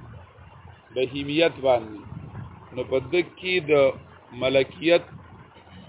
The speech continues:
او د چا؟ بهیمیت جګړه ده. نو د دې د حل لپاره دله یو ضابطه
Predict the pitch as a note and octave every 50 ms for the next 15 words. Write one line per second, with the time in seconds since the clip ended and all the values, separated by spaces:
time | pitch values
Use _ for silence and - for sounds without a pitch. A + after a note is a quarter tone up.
0 | A#2+ B2 C3 C3+ C3 B2 C3+ C3+ - E3+ D#3+ D#3 C#3 A#2 - - - - - -
1 | - - - - - - - - - - - - - - - - C#3 C#3 C3+ D3
2 | D3 D3+ D#3 D#3+ D#3+ D3+ B2+ C#3+ C#3 B2+ B2+ C3+ C3 B2 A2+ G#2 G2 F#2+ - -
3 | - - - - - - - - - - - - - - - - - - - -
4 | - - - - - A2 B2 C3 B2+ C#3+ C3+ C3+ E3+ F3+ F3+ D3+ D3+ C3+ C#3 C3+
5 | E3 F3 F3+ E3+ D#3 D3 C#3 C#3+ D3 D3 C#3+ D3+ D#3+ D#3+ - - - - - -
6 | - - - - - - - - - - - - - - - - - - - B2
7 | D#3+ E3 E3+ E3 E3 D#3+ D3 C3 A#2+ A2+ C3+ C3 C3 B2 C3 C3 - F3